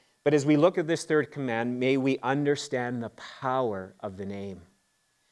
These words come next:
May we understand the power of the name. Now, today,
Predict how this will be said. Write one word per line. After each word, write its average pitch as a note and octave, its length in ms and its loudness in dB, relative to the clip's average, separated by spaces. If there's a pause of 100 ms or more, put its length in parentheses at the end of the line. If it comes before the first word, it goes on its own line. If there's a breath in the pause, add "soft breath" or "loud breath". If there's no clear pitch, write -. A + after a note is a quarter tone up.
(140)
May D3+ 140 6
we D#3 160 6
understand D3+ 760 2
the C3 60 0
power E3+ 800 4
of B2+ 320 4 (260 soft breath)
the C#3 100 4
name. D3+ 500 4 (640)
Now, E3+ 160 8
today, F#3 540 6